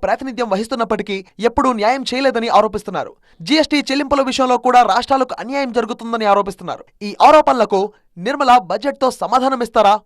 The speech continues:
వేచి చూడాలి. భారత్ను అభివృద్ధి చెందిన దేశంగా తీర్చిదిద్దడానికి దేశంలోని అన్ని ప్రాంతాలను సమదృష్టితో చూస్తామని ప్రధాని మోదీ స్పష్టం చేస్తున్నారు. రెండు వేల నలభై ఏడు నాటికి వికసిత్ భారత్ లక్ష్యాన్ని సాధించడంలో దక్షిణాది రాష్ట్రాల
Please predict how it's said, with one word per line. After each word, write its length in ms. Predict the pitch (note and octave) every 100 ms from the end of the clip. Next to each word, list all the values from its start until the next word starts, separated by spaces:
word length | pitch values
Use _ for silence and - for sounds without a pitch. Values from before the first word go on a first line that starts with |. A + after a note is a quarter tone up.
| _ - C#3 F3+
వేచి 220 | C4 G#3+
చూడాలి. 300 | G#3 D3+ - _ _ _ C#3+ C3+
భారత్ను 360 | - C#4+ E4 D4+ -
అభివృద్ధి 280 | D4+ D4+ D4
చెందిన 200 | C#4+ C4+ A#3
దేశంగా 300 | A#3+ C4 B3 B3
తీర్చిదిద్దడానికి 760 | C4 C#4 D4 A3 A#3 A3 F#3+ F#3 F3+ _ - F3+
దేశంలోని 500 | C#4 C#4 B3+ B3 A#3 G#3
అన్ని 180 | C4+ C#4+
ప్రాంతాలను 500 | B3 A#3+ A#3+ A#3 A#3 A#3+
సమదృష్టితో 520 | - G#3+ B3+ B3 - A3+
చూస్తామని 380 | A#3 A3 G#3 F3+ F#3 _ _ E3+
ప్రధాని 320 | F3 A#3+ B3
మోదీ 180 | G#3+ G#3+ G#3+
స్పష్టం 300 | E3+ - A#3
చేస్తున్నారు. 360 | F#3 - D3+ - _ - -
రెండు 180 | A#3+ D4
వేల 120 | C#4 A3+
నలభై 220 | A#3+ C4 C4+
ఏడు 100 | B3+
నాటికి 280 | A#3 G3+ F#3+ F#3+ _ - F#3+
వికసిత్ 400 | C#4 C#4+ A#3+ G#3
భారత్ 200 | A#3+ A#3 A3
లక్ష్యాన్ని 320 | - C4 A#3+
సాధించడంలో 600 | - C4 B3 A#3+ G#3+ G3 F#3 - - A#3+
దక్షిణాది 460 | - C#4+ C4 A#3+
రాష్ట్రాల 320 | A#3 B3+ A#3+